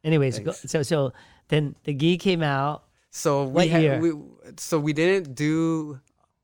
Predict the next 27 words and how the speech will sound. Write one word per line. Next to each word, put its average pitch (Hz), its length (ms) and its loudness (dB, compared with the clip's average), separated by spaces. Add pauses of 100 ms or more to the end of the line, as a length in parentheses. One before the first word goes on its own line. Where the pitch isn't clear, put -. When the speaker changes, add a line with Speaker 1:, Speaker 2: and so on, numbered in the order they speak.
(120)
Speaker 2:
uh, 113 340 -4
we 123 140 -6
finally 160 360 -4
launched 143 300 -4
our 123 80 -2
first - 360 -10
gi 127 300 -8
in 110 420 -10 (880)
the 117 200 -8
end 127 200 -2
of 120 60 -8
twenty 123 240 -6
fourteen. 110 480 -10
So 104 380 -8 (760)
we 127 160 -6
were 131 140 0
just, - 760 -6 (360)
uh, 101 420 -6
rolling 139 280 -2
around 127 380 0
as 113 240 -6
a, 101 360 -10 (600)
you 113 100 -18
know, 101 240 -14
slipper 139 560 -2
and 127 100 -2
apparel 110 500 -8